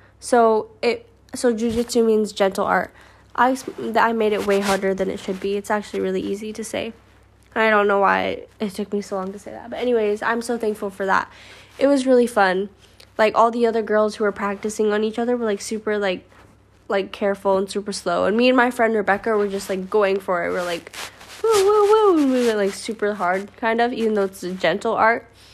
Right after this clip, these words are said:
'cause it was more fun that way. But it was actually so fun. I'm so, um, grateful that I got to go, and I'm so grateful that she invited me.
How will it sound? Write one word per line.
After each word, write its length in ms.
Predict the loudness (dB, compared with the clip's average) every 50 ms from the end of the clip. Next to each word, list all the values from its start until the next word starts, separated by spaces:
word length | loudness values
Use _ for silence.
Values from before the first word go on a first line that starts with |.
| -20 -20 _ _ _
'cause 160 | 0 2 2
it 40 | 2
was 100 | 2 2
more 180 | 2 2 2 2
fun 260 | 2 2 2 4 4
that 180 | 2 2 0 -2
way. 240 | -4 -6 -6 -10 -14 _ _ 2
But 320 | 2 2 2 0 -6 -8 -4 0
it 40 |
was 160 | 0 0 0 0
actually 340 | -2 -4 -4 -6 -6 -6
so 180 | -4 -2 -4 -4
fun. 320 | -2 -4 -4 -2 -2 -2
I'm 160 | -2 -2 -4 -4
so, 320 | -4 -2 -2 -2 -4 -8 -12 _ _ _ _ -20 -20 -20 _ 0
um, 240 | 0 2 2 0 -2
grateful 400 | -2 -2 -2 -2 -4 -4 -6 0
that 200 | 2 2 2 2
I 100 | 2 0
got 180 | 0 -2 -4 -6
to 60 | -6
go, 140 | -4 -2 0
and 80 | 0 0
I'm 120 | 0 -2
so 120 | -2 -4 -4
grateful 360 | -2 -2 -4 -4 -4 -6 -6
that 180 | -6 -8 -8
she 140 | -6 -4 -2
invited 380 | -2 0 -2 -2 -2 -2 -4 -4
me. 240 | -4 -4 -4 -6